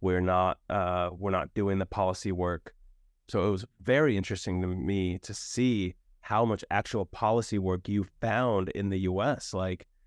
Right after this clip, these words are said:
if you just look at numbers, the U S is the global leader on policy, right? But they're not like it is in,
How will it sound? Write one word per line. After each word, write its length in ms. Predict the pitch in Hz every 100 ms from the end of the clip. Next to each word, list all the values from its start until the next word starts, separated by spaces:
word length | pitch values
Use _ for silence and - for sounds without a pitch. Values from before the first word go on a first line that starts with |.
| _ _
if 120 | 95
you 80 | 143
just 160 | 156 -
look 140 | 160
at 80 | 110
numbers, 520 | 95 107 135 151 - -
the 100 | 113
U 220 | 120 139
S 160 | 131 110
is 120 | 92
the 140 | - -
global 440 | 123 135 123 127
leader 360 | 110 104 101 92
on 140 | 92
policy, 580 | - 95 - - 50 - _ _ _ _ _ _ _ -
right? 180 | 123 -
But 180 | 104
they're 140 | 120 113
not 580 | 110 117 135 143 117 - _ _ _ _ _ _ _
like 280 | 113 113 101
it 80 | 107
is 360 | 110 107 98 104
in, 380 | 110 101 101